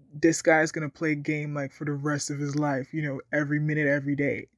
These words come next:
It doesn't work that way. So playing game is a habit, and I feel like to a, for someone that you really like, you know, if you're in a relationship with someone, you should be able to accommodate. And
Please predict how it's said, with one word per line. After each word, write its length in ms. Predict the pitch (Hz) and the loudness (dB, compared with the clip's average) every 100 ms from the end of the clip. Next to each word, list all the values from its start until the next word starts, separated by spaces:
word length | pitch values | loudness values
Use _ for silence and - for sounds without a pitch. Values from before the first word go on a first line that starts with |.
| _ _ - | _ _ -6
It 140 | 165 | -4
doesn't 400 | 165 165 160 127 | -2 -4 -6 -8
work 380 | 147 151 247 - | -4 2 2 2
that 240 | 156 127 | -2 -2
way. 320 | - - - - - - - - | -4 -10 -14 -16 -20 -18 -18 -8
So 180 | - 202 | 2 2
playing 400 | - 247 285 294 | 2 0 0 0
game 480 | 196 185 202 233 220 - | -2 0 2 0 0 -2
is 180 | 180 | 0
a 80 | 165 | 2
habit, 760 | 156 - 147 147 - - - - - | 2 0 0 0 -6 -12 -16 -16 -6
and 380 | 180 170 160 - _ _ _ _ _ _ _ - - | -4 -2 -4 -10 _ _ _ _ _ _ _ -12 -6
I 140 | - 170 | 2 2
feel 160 | - 226 | 4 2
like 280 | 220 214 _ - _ | 4 0 _ -20 _
to 200 | - 190 | -6 0
a, 60 | 180 - _ | 0 -2 _
for 240 | - - 202 | -6 2 4
someone 400 | - 254 311 330 | 4 2 4 2
that 200 | 269 - | 2 2
you 80 | |
really 320 | 190 185 180 160 | 2 2 2 2
like, 420 | 143 147 220 - | 2 2 0 -4
you 80 | 180 | -6
know, 240 | 151 147 | -4 -6
if 180 | 160 - | -8 -4
you're 100 | 226 | 0
in 60 | 233 | 2
a 60 | |
relationship 540 | 202 160 160 165 - 151 | 2 2 0 -4 -6 -6
with 140 | 110 | -6
someone, 600 | - 151 156 170 185 196 - _ _ _ _ _ | -6 -8 -8 -6 -4 -4 -6 _ _ _ _ _
you 120 | 196 | 4
should 240 | 196 226 185 | 6 4 2
be 180 | 180 - | -2 -2
able 280 | 170 165 160 | -2 0 -2
to 160 | - | -4
accommodate. 720 | 160 - 165 160 156 151 147 - | -10 -8 -6 -6 -6 -6 -6 -2
And 200 | 202 208 | 0 0